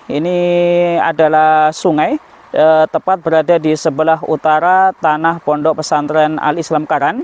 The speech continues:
Untuk memanfaatkan masa kemarau, eh, kami insya Allah akan segera,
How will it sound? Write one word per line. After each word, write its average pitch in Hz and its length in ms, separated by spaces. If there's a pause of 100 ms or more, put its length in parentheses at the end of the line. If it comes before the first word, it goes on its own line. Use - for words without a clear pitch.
(160)
Untuk 190 320
memanfaatkan 185 720
masa 165 400
kemarau, 165 560 (400)
eh, 170 320
kami 196 560
insya 170 240
Allah 180 320
akan 170 160
segera, 175 640